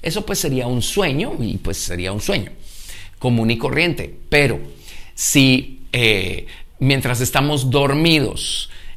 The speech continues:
eh, ya la interactuación que tiene nuestro espíritu con algo de esto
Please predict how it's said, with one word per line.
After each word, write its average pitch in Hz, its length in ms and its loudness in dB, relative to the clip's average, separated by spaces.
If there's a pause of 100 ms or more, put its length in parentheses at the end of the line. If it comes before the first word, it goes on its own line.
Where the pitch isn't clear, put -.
eh, 101 320 2
ya 117 220 6
la 135 200 2
interactuación 120 1700 2
que 113 100 -4
tiene 127 240 -2
nuestro 120 460 -4
espíritu 127 720 0
con 92 200 -6
algo 113 300 -2
de 101 220 -2
esto - 340 -6